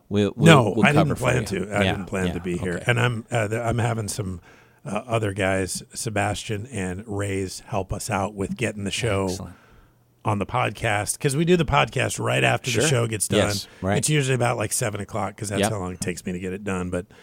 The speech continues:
Speaker 2: uh, so Sebastian and, uh, Ray's will faithfully execute the podcast editing and posting duties
Speaker 1: All right.
Speaker 2: for all of our faithful podcast downloaders.
Speaker 1: Yes,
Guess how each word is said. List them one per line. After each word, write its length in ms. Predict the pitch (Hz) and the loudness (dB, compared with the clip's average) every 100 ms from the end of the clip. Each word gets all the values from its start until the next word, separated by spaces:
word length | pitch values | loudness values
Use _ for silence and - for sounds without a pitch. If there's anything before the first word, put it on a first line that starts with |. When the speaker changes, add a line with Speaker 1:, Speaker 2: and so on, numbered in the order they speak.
| 98 - | -16 -12
Speaker 2:
uh, 200 | 139 101 | -6 -4
so 260 | 90 104 95 | -2 0 0
Sebastian 640 | - 113 101 101 - 104 | -2 -2 -2 -2 -6 -6
and, 280 | 90 85 98 98 | -6 -6 -10 -8
uh, 300 | 87 87 87 - - _ _ - | -8 -8 -12 -18 -20 _ _ -8
Ray's 400 | 113 110 107 98 | -2 0 0 -2
will 320 | 101 98 85 - _ - | -2 -4 -4 -14 _ -2
faithfully 640 | 143 131 - 131 120 113 - | 0 0 -2 -4 -4 -6 -4
execute 680 | 131 - 110 - 110 101 - - _ _ | -4 -4 -6 -4 -6 -6 -14 -20 _ _
the 140 | 127 107 | -6 -6
podcast 840 | - 127 120 - 120 104 95 - _ _ - | 0 0 0 -2 -2 0 -2 -10 _ _ -2
editing 520 | 123 113 113 110 110 - | 0 0 -4 -4 -6 -10
and 120 | 92 | -12
posting 540 | - 107 - 98 92 - | -6 -6 -6 -8 -10 -10
duties 540 | 107 101 95 87 - - - | -4 -2 -2 -4 -6 -12 -10
Speaker 1:
All 80 | 101 | -2
right. 180 | 98 123 | -2 0
Speaker 2:
for 160 | 117 110 | 0 2
all 280 | 104 104 | 0 0
of 100 | 98 | -2
our 300 | 92 87 85 - _ | -2 -2 -4 -10 _
faithful 420 | 107 101 - 95 | -4 -4 -4 -8
podcast 640 | 82 107 92 - 98 92 - | -4 -4 -4 -6 -8 -6 -6
downloaders. 760 | 92 92 90 85 82 80 - | -4 -4 -4 -4 -6 -8 -6
Speaker 1:
Yes, 420 | 98 123 156 - | 0 2 4 0